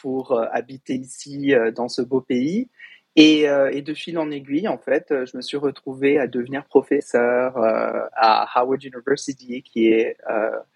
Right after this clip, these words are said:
la première université, euh, afro-américaine des États-Unis,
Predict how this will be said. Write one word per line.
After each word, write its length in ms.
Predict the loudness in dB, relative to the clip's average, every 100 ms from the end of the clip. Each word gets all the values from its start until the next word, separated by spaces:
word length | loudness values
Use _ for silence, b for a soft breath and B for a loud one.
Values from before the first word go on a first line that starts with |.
| B B B
la 100 | 0
première 460 | 2 2 4 4 4
université, 1200 | -2 -2 0 -2 -6 -16 -8 0 2 4 2 0 0
euh, 180 | 0 2
afro-américaine 880 | 0 0 0 0 -2 -10 -10 -8 -6
des 220 | -6 -8
États-Unis, 760 | -8 -8 -8 -8 -6 -6 -8